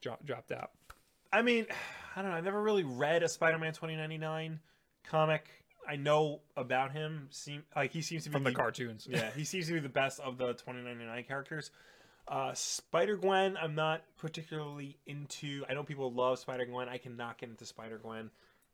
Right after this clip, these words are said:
Speaker 2: Um, and I definitely can't get into Gwenpool is a new thing.
Speaker 1: <laughs>
Speaker 2: That's just, that's just dumb.
Speaker 1: That's pretty funny.
Speaker 2: Um,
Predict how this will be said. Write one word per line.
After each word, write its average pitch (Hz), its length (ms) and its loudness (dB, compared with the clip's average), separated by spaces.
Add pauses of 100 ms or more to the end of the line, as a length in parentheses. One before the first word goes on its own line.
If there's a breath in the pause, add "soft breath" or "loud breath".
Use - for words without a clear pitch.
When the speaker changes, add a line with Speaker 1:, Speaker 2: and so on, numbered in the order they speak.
Speaker 2:
Um, 113 280 -2
and 131 80 -2
I 120 60 2
definitely 127 380 0
can't 127 240 -4
get 123 120 -6
into 113 220 -8
Gwenpool 139 720 -2 (680)
is 135 180 2
a 139 80 0
new 143 140 -2
thing. 147 220 2
Speaker 1:
<laughs> 214 160 12
Speaker 2:
That's 147 540 4
just, 208 240 0
that's 151 200 0
just 127 200 -8
dumb. 127 320 6 (100)
Speaker 1:
That's 127 220 0
pretty - 200 -8
funny. 135 340 4
Speaker 2:
Um, 131 80 -2